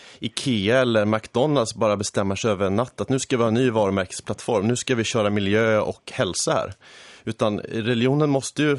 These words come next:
och Svenska kyrkan måste ju vara, eh, trogen sina grundvärderingar. Och det gör det ju ännu svårare förstås att... att, eh, ja, att sticka ut. Men jag ty-, jag tycker att man hade kunnat gå längre fram. Och framförallt så finns det ju ett intresse för att diskutera värdefrågor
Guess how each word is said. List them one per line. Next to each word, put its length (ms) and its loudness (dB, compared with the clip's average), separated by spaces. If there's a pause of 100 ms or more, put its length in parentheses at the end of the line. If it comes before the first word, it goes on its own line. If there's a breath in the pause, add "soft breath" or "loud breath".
och 120 -8
Svenska 220 -2
kyrkan 300 -2
måste 280 -2
ju 60 2
vara, 280 2 (720 loud breath)
eh, 480 0
trogen 600 0
sina 280 0
grundvärderingar. 800 2
Och 80 0
det 60 0
gör 180 4
det 60 4
ju 60 2
ännu 280 2
svårare 420 2
förstås 380 -6
att... 260 -10
att, 320 -10
eh, 400 0 (540 loud breath)
ja, 120 -2 (160)
att 140 -6
sticka 360 0
ut. 260 0
Men 100 4
jag 120 4
ty-, 140 -4
jag 180 2
tycker 220 -2
att 280 -6 (400 loud breath)
man 120 2
hade 200 2
kunnat 340 0
gå 140 2
längre 300 2
fram. 300 2
Och 80 -2
framförallt 380 2
så 100 -4
finns 340 0
det 60 -4
ju 20 0
ett 100 -6
intresse 420 -2
för 80 0
att 80 -4
diskutera 500 -4
värdefrågor 840 0